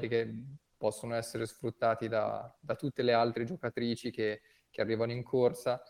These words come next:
E poi, vabbè, oltre a darti lo spazio, ti dà, <laughs> ti dà anche i palloni, per cui, eh, fa, ha questo, ha questo duplice, duplice compito e questa duplice,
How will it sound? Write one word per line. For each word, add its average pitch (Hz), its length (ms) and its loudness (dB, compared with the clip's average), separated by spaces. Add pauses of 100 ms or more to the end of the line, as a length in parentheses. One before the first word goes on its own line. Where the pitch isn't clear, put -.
(280)
E 101 560 -4
poi, 120 100 2
vabbè, 95 300 0
oltre 110 260 -2
a - 20 2
darti 110 300 2
lo 113 80 4
spazio, 117 500 0
ti 113 120 -4
dà, 104 360 0
<laughs> - 400 -8 (480)
ti 123 120 2
dà 123 180 8
anche 127 200 2
i 123 60 6
palloni, 123 600 8
per 110 180 0
cui, 123 380 0
eh, 110 220 -8
fa, 107 260 0
ha 117 120 -2
questo, 127 480 2
ha 123 120 -2
questo 131 260 0
duplice, 123 880 2
duplice 120 480 -2
compito 120 500 -2
e 110 60 2
questa 113 320 -2
duplice, 110 840 -2